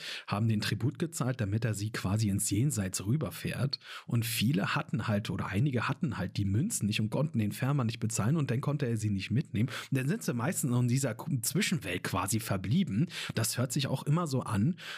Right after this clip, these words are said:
auch wenn man jetzt irgendwelche anderen Geistergeschichten hört, zum Beispiel, wenn irgendwelche Seelen nicht erlöst werden konnten, dass die immer in irgendeiner Zwischenwelt denn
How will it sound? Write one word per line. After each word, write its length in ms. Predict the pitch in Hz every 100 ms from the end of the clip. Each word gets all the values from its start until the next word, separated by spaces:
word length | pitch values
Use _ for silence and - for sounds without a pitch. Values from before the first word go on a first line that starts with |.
| 139
auch 200 | 110 -
wenn 100 | 104
man 160 | 127 113
jetzt 160 | 107
irgendwelche 360 | - 117 95 -
anderen 640 | 107 110 98 123 - 67 -
Geistergeschichten 1040 | - 127 - 95 - - 104 - 107 110
hört, 380 | 120 98 127 139
zum 180 | 117 95
Beispiel, 460 | 98 107 - 110 - - -
wenn 640 | - 123 127 113 107 107 110
irgendwelche 680 | - 117 117 110 - 117
Seelen 560 | 101 95 110 131 120 101
nicht 200 | 104 -
erlöst 540 | 98 95 117 165 -
werden 300 | 98 90 92
konnten, 440 | - - 147 - 101
dass 220 | - -
die 180 | 156 143
immer 240 | 147 233
in 80 | 151
irgendeiner 400 | - 156 - 95
Zwischenwelt 800 | - - 170 - 269 98 90 98
denn 240 | 98 98